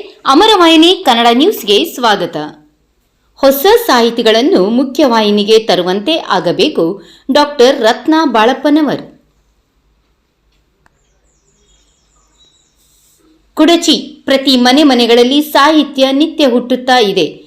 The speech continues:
ಬದುಕೆ ಒಂದು ಸಾಹಿತ್ಯ, ಬದುಕೆ ಒಂದು ಕಲೆ ಆಗಿರುವುದರಿಂದ ಅದನ್ನು ನಾವು ನಿತ್ಯ ಆಸ್ವಾದಿಸುತ್ತಾ ಇರಬೇಕು. ಆಸ್ವಾದಿಸುವುದಕ್ಕೆ ಇಂತಹ ಕಾರ್ಯಕ್ರಮಗಳು ಬೇಕಾಗುತ್ತವೆ ಎಂದು ಡಾಕ್ಟರ್ ರತ್ನ ಬಾಳಪ್ಪನವರ್ ಹೇಳಿದರು.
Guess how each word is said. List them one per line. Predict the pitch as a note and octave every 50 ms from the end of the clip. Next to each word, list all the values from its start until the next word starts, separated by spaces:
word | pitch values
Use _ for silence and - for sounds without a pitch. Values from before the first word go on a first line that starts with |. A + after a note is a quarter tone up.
| _ _ _ -
ಬದುಕೆ | G#3 G#3+ A#3+ A#3 C#4 D4+ E4+ F4
ಒಂದು | E4 C#4+ B3 A3+ A3 A3+
ಸಾಹಿತ್ಯ, | A3 A3+ - A#3+ A3+ A3+ A3+ G#3+ G#3+ - G3 A3 B3
ಬದುಕೆ | A3+ G3+ G#3 G#3+ B3+ C#4 - D4+ D4
ಒಂದು | C4 A3+ G3+ G3 G3 G3
ಕಲೆ | - A#3+ C4 C#4+
ಆಗಿರುವುದರಿಂದ | D4 C#4 - - G3 F#3 D#3+ F3 E3+ F3 F3 E3+ F3+ E3+ A3 D4 G4+ - F3 D#3+ F#3 A3+ - - - _ _ _ -
ಅದನ್ನು | - B3 B3 F4 G4+ G4+ F#4 E4
ನಾವು | D4+ D4+ D4+ D4+ D4+
ನಿತ್ಯ | C#4 C4 C#4+ F#4 - - - E4 D#4
ಆಸ್ವಾದಿಸುತ್ತಾ | - - A#3 A3+ A3 A3 - C4+ B3+ B3+ A3 A3+ - - B3 A#3+ A#3+ - A3 G#3 A#3 - -
ಇರಬೇಕು. | A3 G3 G3 G3 E3 F3 D#3 - - D3+ D3 - - _ _ _ _ _ _ _ _ _ _ -
ಆಸ್ವಾದಿಸುವುದಕ್ಕೆ | G3 G3 A3 A#3 - - C4+ C4 B3+ G#3+ G3+ - - F#3+ E3 D3+ G3 B3 C4 - - G#3 G#3
ಇಂತಹ | G3+ - A#3+ A#3 A#3+ A#3+ A3+ G3 G3+ F#3+
ಕಾರ್ಯಕ್ರಮಗಳು | G3 - A3+ A3+ C#4+ G4 G4 - C#4+ B3 G#3+ G3+ E3+ F3+ F#3+ A3 G#3+
ಬೇಕಾಗುತ್ತವೆ | D#3+ E3 F#3+ - - C#4+ C4 A3 G3+ G3 - - E3+ D#3+ F3
ಎಂದು | E3+ E3+ E3 A#3 D4 - E3+ D3+ D3+ - - - - _ - -
ಡಾಕ್ಟರ್ | B3 B3+ B3 - C4 A#3+ G3
ರತ್ನ | G#3 A#3 B3 B3 - D#4+ E4 E4
ಬಾಳಪ್ಪನವರ್ | D4 A3 G3+ G3+ G3+ G3+ - G3 E3+ F3+ A3 C#4 B3+ F#3 D#3 - - -
ಹೇಳಿದರು. | F3+ D#3+ E3+ D#3+ E3+ D3 - - - _ _